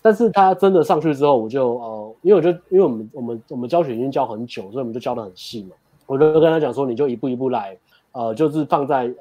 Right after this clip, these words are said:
现在要注意的地方就好，你不要一次想很多东西，你就一次就关注一个东西哦。比如说你一开始可能是走位，那就是，呃，想走位怎么走就好。那开场白你就是想把开场白讲好就好。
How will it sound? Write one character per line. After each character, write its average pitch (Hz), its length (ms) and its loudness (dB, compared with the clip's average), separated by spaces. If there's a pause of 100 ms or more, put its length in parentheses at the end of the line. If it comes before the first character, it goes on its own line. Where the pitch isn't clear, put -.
(160)
现 160 340 2
在 156 160 0
要 143 140 -2
注 143 200 -6
意 123 40 -2
的 117 60 -6
地 120 120 -6
方 113 140 -10
就 117 120 -8
好， 104 60 -12
你 107 80 -14
不 104 100 -6
要 156 80 0
一 185 60 -4
次 160 160 -8
想 117 240 -12
很 104 180 -16
多 117 160 -8
东 110 200 -8
西， 104 100 -20
你 101 80 -18
就 143 100 -4
一 135 80 -4
次 123 300 -10 (340)
就 156 140 0 (160)
关 135 160 -2
注 131 160 -4
一 - 20 -4
个 113 100 -6
东 107 160 -10
西 107 120 -14
哦。 104 140 -10
比 127 60 -10
如 - 20 -8
说 160 100 0
你 147 80 -2
一 - 20 -4
开 151 140 -4
始 127 80 -10
可 110 80 -8
能 107 100 -10
是 127 120 -8
走 107 160 -12
位， 117 180 -8
那 123 100 -8
就 117 100 -8
是， 117 220 -8 (420)
呃， 117 300 -6
想 123 240 -6
走 127 160 -4
位 131 120 0
怎 113 80 -10
么 104 100 -12
走 104 160 -16
就 107 140 -10
好。 98 200 -12
那 139 120 -6
开 147 140 -4
场 131 160 -8
白 104 120 -10
你 104 60 -10
就 120 100 -6
是 131 80 -6
想 117 180 -10
把 98 140 -14
开 135 160 -6
场 123 140 -8
白 101 100 -10
讲 110 160 -16
好 117 140 -8
就 123 140 -8
好。 98 180 -14